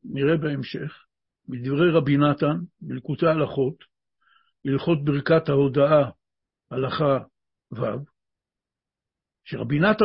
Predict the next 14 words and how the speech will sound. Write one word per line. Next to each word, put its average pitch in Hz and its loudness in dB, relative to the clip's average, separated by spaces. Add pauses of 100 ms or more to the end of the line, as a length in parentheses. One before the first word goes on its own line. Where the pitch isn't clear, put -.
מבאר 202 6
שזה 160 2 (100)
כל 226 2
הסוד 220 4 (720)
גם 220 4
של 175 2
העבודה 160 4
הפרטית 165 0
של 170 2 (100)
בני 170 2
אדם, 170 2
ובעיקר 160 2
בעלי 147 4
תשובה, 139 2